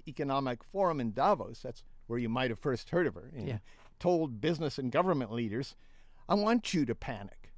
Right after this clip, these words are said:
Speaker 1: 'cause they were treating her like, "Oh, you know,
Speaker 2: Don't
Speaker 1: we're
Speaker 2: panic.
Speaker 1: taking care of things.
Speaker 2: Yeah.
Speaker 1: Don't go into a tizzy fit here." "Now, I would want you to panic," she said. "I want you to feel the fear I feel every day." Yeah, it's like Mahler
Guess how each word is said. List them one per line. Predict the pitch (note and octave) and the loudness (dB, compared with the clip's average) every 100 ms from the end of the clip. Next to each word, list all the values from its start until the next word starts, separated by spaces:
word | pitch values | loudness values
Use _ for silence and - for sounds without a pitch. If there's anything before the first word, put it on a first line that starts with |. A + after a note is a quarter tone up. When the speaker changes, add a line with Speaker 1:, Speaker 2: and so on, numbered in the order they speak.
| - - | -10 -4
Speaker 1:
'cause | E3 | -2
they | F3 | 0
were | D#3+ D3+ C3+ C3 - - | 2 2 0 -4 -16 -12
treating | - F3 D3 C3 | -2 0 2 0
her | C3 B2+ | 0 0
like, | B2 A#2+ A#2+ | 0 0 0
"Oh, | A3+ B3 A3+ A3+ | 2 2 0 -4
you | A3+ | -6
know, | G3 F#3 F3+ - - | -4 -4 -4 -6 -6
Speaker 2:
Don't | D3+ | 0
Speaker 1:
we're | F#3 | 0
Speaker 2:
panic. | F3+ | 2
Speaker 1:
taking | G#3+ B3+ A3+ | 0 -2 -2
care | G#3+ F#3 | 2 2
of | F3 | 2
things. | F#3 F3 F3+ | 0 0 0
Speaker 2:
Yeah. | A2+ - - - | -2 -6 -20 -6
Speaker 1:
Don't | D3+ F#3+ | -2 0
go | G3 F#3+ | 0 -2
into | F#3+ F#3+ G3+ | -2 -4 -4
a | G3+ F3+ - | -6 -8 -6
tizzy | C#4 A3 D#3 | -4 -4 -6
fit | - C3+ B2 | -4 -2 -2
here." | C#3 B2+ A#2+ F#3 - - - - - - - - | -2 0 0 -4 -14 -20 -20 -20 -20 -20 -20 -6
"Now, | C3 C#3 G#2+ - | 0 2 0 -4
I | B2+ C3+ | -2 0
would | B2 - | -2 -10
want | C#3 E3+ A#3+ G3+ | 2 4 4 4
you | |
to | B2 | 0
panic," | - C3 B2 A2+ | 0 0 0 -2
she | C3 | -4
said. | A#2+ C#3 C#3+ | -2 2 4
"I | D3 D3 | 4 4
want | E3 G3+ G#3+ | 4 2 0
you | |
to | D3 | -2
feel | A#2+ - A#3+ A3 G#3+ F#3 | -4 -6 0 4 4 2
the | B2+ | -2
fear | - A3 F#3 F3+ D#3+ | -2 4 6 6 4
I | B2+ | 0
feel | B2 - G3 E3+ E3 | -2 -2 2 4 4
every | D#3 C#3+ C#3 | 2 0 -2
day." | B2 A2+ F2 D#2 - - C5 C#5 - - - A#4 - - - - | -2 -2 -4 -8 -8 0 0 0 -6 -14 -4 0 0 -4 -14 -10
Yeah, | B2+ A#2+ - - | -6 -2 0 0
it's | G#3 | -2
like | A3 D#3+ | -4 -4
Mahler | D3 F#3+ D#3 | -2 0 2